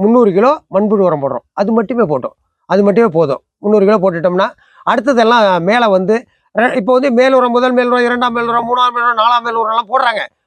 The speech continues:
விட்டுறவங்களுக்கு. இதுக்கு அது தேவையில்லை. இதுக்கு சத்துக்கள் வந்து ரொம்ப குறைச்சு தான் தேவை.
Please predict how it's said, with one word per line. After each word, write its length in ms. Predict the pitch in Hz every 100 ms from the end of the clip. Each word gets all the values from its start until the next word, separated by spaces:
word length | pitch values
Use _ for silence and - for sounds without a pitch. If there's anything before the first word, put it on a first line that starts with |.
| _ -
விட்டுறவங்களுக்கு. 480 | 214 254 214 190 202
இதுக்கு 180 | 196 214
அது 100 | 170 135
தேவையில்லை. 320 | 180 175 131 - _ _ -
இதுக்கு 200 | 220 175 -
சத்துக்கள் 420 | 202 294 233 208
வந்து 140 | 202 202
ரொம்ப 140 | 180 - 190
குறைச்சு 300 | 233 185 226
தான் 120 | 220 143
தேவை. 160 | 123